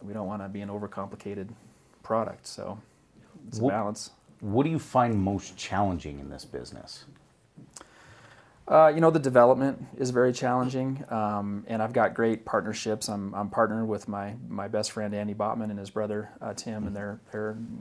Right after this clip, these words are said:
Speaker 1: kind of on the tech side. Um, it, but it's just remarkable how long it can take. You know, you, you, you, you try to take care of something, you know, we get this, it's a glitch or, or a little feature we wanna add, and, you know, the tech development can just, it, it, it's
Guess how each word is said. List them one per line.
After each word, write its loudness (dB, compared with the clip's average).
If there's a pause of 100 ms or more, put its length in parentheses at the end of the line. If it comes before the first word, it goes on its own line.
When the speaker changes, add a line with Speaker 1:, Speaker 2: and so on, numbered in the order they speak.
(160)
Speaker 1:
kind -4
of -6
on -4
the -8
tech -8
side. -6
Um, -6 (800)
it, -2
but 6
it's 0
just 0
remarkable 2
how 0 (400)
long 4
it -6
can -12
take. -6 (160)
You -8
know, -6
you, -6
you, -8
you, -8
you -10
try 0
to -2
take -10
care -4
of -4
something, -8
you -10
know, -8
we -10
get -10
this, -8 (100)
it's -12
a -10
glitch 2
or, 0
or 0
a -2
little 0
feature -8
we -6
wanna -6
add, -4 (600)
and, -8
you -12
know, -6
the -8
tech -6
development -4
can -10
just, -10
it, -10
it, -8
it's -8